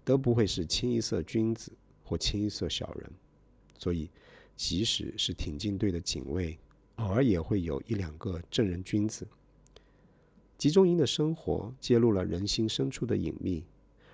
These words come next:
如果我们从这些隐秘中再度窥知人性其实不过是善恶的混合，会惊奇不已吗？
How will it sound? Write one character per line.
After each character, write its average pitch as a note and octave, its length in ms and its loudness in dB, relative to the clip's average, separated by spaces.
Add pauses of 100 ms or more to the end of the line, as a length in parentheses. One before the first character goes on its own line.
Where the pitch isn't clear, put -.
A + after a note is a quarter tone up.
(260)
如 G#2 160 4
果 G2 260 4
我 G2 100 -2
们 G#2+ 140 0
从 G#2 180 -2
这 C3+ 80 0
些 B2+ 160 0
隐 E2 180 0
秘 G2 200 0
中 G#2+ 400 0
再 D#3+ 300 4
度 G2 140 2
窥 G2+ 240 0
知 G2+ 440 -2
人 F#2+ 240 -2
性 G#2 200 0
其 - 260 -4
实 E2+ 320 -2
不 F#2+ 180 -2
过 F#2+ 180 0
是 E2+ 320 -4
善 - 260 -2
恶 G2 180 -4
的 D#2+ 100 -4
混 G#2+ 260 -2
合， D#2+ 400 -8 (560)
会 - 160 -2
惊 A#2+ 280 -2
奇 - 180 -4
不 G#2 140 -2
已 E2 160 -2
吗？ E2+ 240 -8